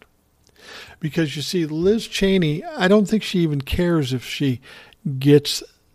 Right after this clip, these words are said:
wins the primary and is a candidate in November. She's been, uh, with the House of Representatives for a bit. She knows that she doesn't stand a chance in the primary,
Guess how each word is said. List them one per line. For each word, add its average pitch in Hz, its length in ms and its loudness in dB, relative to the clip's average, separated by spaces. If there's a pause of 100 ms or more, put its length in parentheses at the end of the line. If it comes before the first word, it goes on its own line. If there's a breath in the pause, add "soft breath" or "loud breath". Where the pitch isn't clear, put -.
wins 147 400 2
the 139 80 2
primary 139 720 2
and 135 100 -2
is 127 220 -2
a 165 80 -6
candidate 135 680 0
in 139 180 -4
November. 127 560 -4 (680 loud breath)
She's 147 260 -4
been, 160 440 4 (600 soft breath)
uh, 131 360 -4
with 160 160 -6
the 135 100 -2
House 143 280 0
of 139 80 4
Representatives 139 800 0
for 147 320 0
a 135 80 -2
bit. 147 340 -4 (800 soft breath)
She 147 260 -4
knows 147 480 2
that 135 140 0
she - 180 -6
doesn't 147 580 -4
stand 143 360 0
a 127 60 -4
chance 147 540 -2
in 135 100 0
the 127 80 -2
primary, 139 760 -4